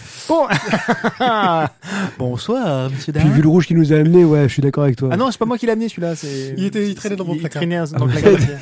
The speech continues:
Speaker 2: <laughs> t'as confondu, en fait, c'est pas
Speaker 1: Oui.
Speaker 2: du vin rouge, c'est du
Speaker 1: Allez,
Speaker 2: vinaigre.
Speaker 1: gars, c'est bon, on a refait les niveaux. Tu parlais des micros ?
Speaker 3: Voilà.
Speaker 1: Non, non, la
Speaker 3: Et
Speaker 1: bouteille.
Speaker 3: la personne qui se plaint comme à son habitude, c'est Thio.
Speaker 2: <laughs> Bonsoir.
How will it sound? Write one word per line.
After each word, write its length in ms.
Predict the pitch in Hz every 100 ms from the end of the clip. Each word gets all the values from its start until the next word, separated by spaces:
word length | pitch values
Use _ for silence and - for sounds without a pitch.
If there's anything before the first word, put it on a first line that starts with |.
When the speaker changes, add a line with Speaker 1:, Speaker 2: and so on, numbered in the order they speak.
| 123 - -
Speaker 2:
<laughs> 400 | - - - _
t'as 100 | 151
confondu, 460 | - 131 190 190 202
en 40 |
fait, 160 | 156 135
c'est 140 | 147
pas 60 | 175
Speaker 1:
Oui. 80 |
Speaker 2:
du 60 | 180
vin 120 | 185
rouge, 200 | 180 196
c'est 80 | 139
du 80 | 135
Speaker 1:
Allez, 100 | 160
Speaker 2:
vinaigre. 140 | 175 165
Speaker 1:
gars, 40 |
c'est 80 | 143
bon, 160 | 226 240
on 60 |
a 60 | 220
refait 160 | - 214
les 100 | 220
niveaux. 420 | 226 233 233 185
Tu 100 | 135
parlais 340 | - 165 180 180
des 60 |
micros ? 200 | 190 147
Speaker 3:
Voilà. 180 | 139 330
Speaker 1:
Non, 160 | 208 220
non, 240 | 240 240
la 140 | 226 196
Speaker 3:
Et 20 |
Speaker 1:
bouteille. 280 | 226 330 311
Speaker 3:
la 100 | 294
personne 360 | 254 269 254
qui 140 | 208 -
se 140 | 226
plaint 280 | 165 226 208
comme 140 | 208
à 60 | 185
son 180 | - 175
habitude, 520 | 139 131 247 277 247
c'est 300 | - 277 277
Thio. 760 | - 180 262 285 254 214 160 151 - -
Speaker 2:
<laughs> 240 | - 165 -
Bonsoir. 1040 | 127 - 147 143 - 151 135 131 123 113